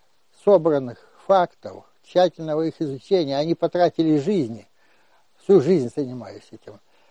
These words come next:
мы можем констатировать то, что мы получили лишь некую приемлемую для разума вероятность в наших выводах. Это очень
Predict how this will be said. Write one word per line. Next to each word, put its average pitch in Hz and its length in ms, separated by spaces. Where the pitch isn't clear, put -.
мы 202 280
можем 180 580
констатировать 151 760
то, 240 200
что 170 400
мы 208 180
получили 208 800
лишь 175 360
некую 208 680
приемлемую 185 1000
для 147 260
разума 156 540
вероятность 156 1200
в 120 60
наших 123 420
выводах. 107 440
Это 175 480
очень 165 500